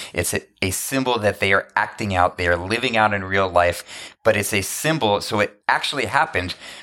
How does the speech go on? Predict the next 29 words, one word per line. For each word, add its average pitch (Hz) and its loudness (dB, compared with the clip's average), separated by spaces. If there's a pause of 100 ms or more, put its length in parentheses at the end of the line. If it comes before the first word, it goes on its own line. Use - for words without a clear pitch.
but 107 -4
then 127 2
it - -4
carries 139 0
a 104 -2
message 98 0
to 101 -2 (440)
the 104 0
reader, 110 0 (400)
uh, 92 2
and 135 2
it 135 2
also 135 2
is 110 0
something 131 -2
that 110 2
gets 113 -4
heard 131 0
about 92 2
and 98 -2
told 107 0 (240)
again 107 2
that 104 2
future 110 -4
generations 90 0
hear 98 0
about 80 2
this. 76 -6
So 98 2